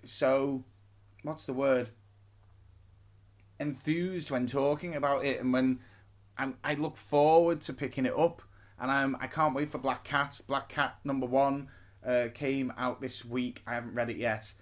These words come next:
but, um, it's on its way to me. But I can't wait for that either.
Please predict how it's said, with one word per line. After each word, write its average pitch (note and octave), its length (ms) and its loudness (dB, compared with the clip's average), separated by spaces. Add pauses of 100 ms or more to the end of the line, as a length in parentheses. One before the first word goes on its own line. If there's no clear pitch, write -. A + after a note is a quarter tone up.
(300)
but, A#2+ 260 -4 (260)
um, A2+ 460 -2
it's A2+ 280 -10
on B2 120 -4
its A2+ 160 -8
way A#2 500 2
to A2+ 260 -4
me. G#2 280 -6 (840)
But C3+ 160 -4
I B2+ 120 -2
can't A#2+ 280 0
wait A#2+ 160 0
for - 120 -12
that D#3 240 2 (180)
either. D3+ 460 -2